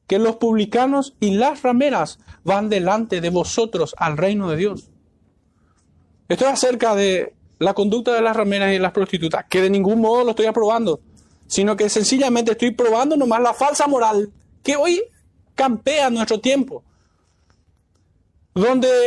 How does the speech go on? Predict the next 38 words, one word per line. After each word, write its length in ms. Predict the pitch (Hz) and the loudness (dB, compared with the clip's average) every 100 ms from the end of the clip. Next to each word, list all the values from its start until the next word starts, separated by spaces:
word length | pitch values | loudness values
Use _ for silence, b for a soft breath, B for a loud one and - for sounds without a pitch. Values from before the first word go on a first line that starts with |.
| 247 | 2
algunos 640 | 247 254 285 330 311 277 262 | 0 2 2 4 2 2 0
se 140 | 302 | -2
escandalizan 680 | 294 302 285 262 311 330 302 | 0 0 2 2 2 2 0
por 140 | 285 | 2
un 120 | 294 302 | 0 0
pecado, 400 | - 262 285 285 | 0 2 2 0
pero 180 | 320 | -4
por 140 | 330 359 | -6 -8
otros 260 | 370 381 254 | -4 0 0
no, 260 | 175 175 | 2 2
otros 300 | 233 285 294 | 0 0 -2
son 180 | 277 285 | 0 0
pecados, 640 | 269 233 220 254 247 214 | -2 0 0 2 2 0
como 400 | - 233 226 214 | -2 -4 -4 -4
diría 300 | 208 208 240 | -2 0 0
un 120 | 247 196 | 0 0
libro, 460 | 226 208 185 175 - | 2 2 0 -2 -6
re-, 100 | 185 | -6
pecados 400 | - 208 269 277 | -4 0 0 2
respetables. 800 | 269 254 175 143 135 135 - _ _ _ _ _ _ _ _ _ _ _ _ _ - | 0 -2 -2 -2 -2 -8 -20 _ _ _ _ _ _ _ _ _ _ _ _ _ 0
O 340 | 269 262 233 | 2 4 2
la 160 | 233 240 | 2 2
herejía 360 | 226 262 277 | 0 0 0
católica, 520 | 269 208 302 294 202 | -2 -2 0 0 0
que 140 | 180 175 | -2 -2
me 160 | 175 | 0
gusta 240 | 170 175 202 | -2 -2 -2
más 320 | 196 196 - | -2 -2 -2
identificarlo 600 | 202 196 196 185 185 202 | -4 -2 -2 -2 0 0
de 60 | 185 | 0
esta 120 | 226 | -2
manera, 320 | 208 226 208 | -2 -2 -2
como 220 | 196 214 | 0 -2
pecados 360 | 214 214 220 240 | -2 0 0 0
capitales 720 | 262 254 220 240 285 311 - | -2 -2 0 0 0 -2 -4
y 100 | 240 | -4
pecados 480 | 220 208 220 220 202 | -4 0 0 0 0
veniales, 760 | 220 247 294 302 190 135 - | 0 0 0 0 -2 -4 -10